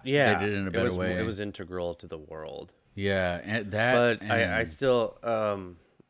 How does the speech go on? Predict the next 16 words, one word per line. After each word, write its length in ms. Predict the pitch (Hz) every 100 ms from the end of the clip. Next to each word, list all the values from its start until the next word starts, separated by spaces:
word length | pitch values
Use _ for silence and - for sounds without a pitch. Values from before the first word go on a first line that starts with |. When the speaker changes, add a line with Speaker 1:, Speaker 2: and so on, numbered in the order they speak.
| _ _ _ _ - _
Speaker 1:
I 60 | 110
heard 160 | 117 113
a 40 |
lot 140 | 104 101
of 80 |
people 220 | - 98 95
say, 200 | - 95
though, 140 | 92
in 80 | 92
the 60 |
movie 240 | 90 92 90
that 120 | 87
it 40 |
was 160 | 87 87
still 320 | - 87 85 -
poorly 460 | - 85 82 80